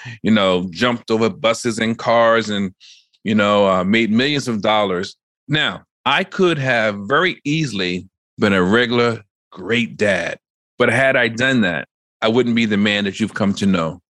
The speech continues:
And I was like, "Wow, that was profound." And the reason why it's profound to me is because his son tried to be like him, Robbie Knievel, but his son did not have any closeness, couldn't touch his father's success. Not that he was trying to outdo him,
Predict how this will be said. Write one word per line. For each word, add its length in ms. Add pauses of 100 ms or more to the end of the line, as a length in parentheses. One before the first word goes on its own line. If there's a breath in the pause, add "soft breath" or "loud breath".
(160)
And 200
I 40
was 100
like, 100
"Wow, 640
that 160
was 140
profound." 720 (440 soft breath)
And 160
the 60
reason 280
why 140
it's 100
profound 520
to 100
me 160
is 100
because 460
his 140
son 440 (240)
tried 180
to 80
be 100
like 180
him, 240
Robbie 300
Knievel, 480 (520)
but 120
his 100
son 220
did 180
not 160
have 240 (140)
any 500 (260)
closeness, 840 (300 loud breath)
couldn't 240
touch 200
his 140
father's 560 (200 loud breath)
success. 600 (360 loud breath)
Not 240
that 100
he 20
was 120
trying 220
to 60
outdo 480
him, 320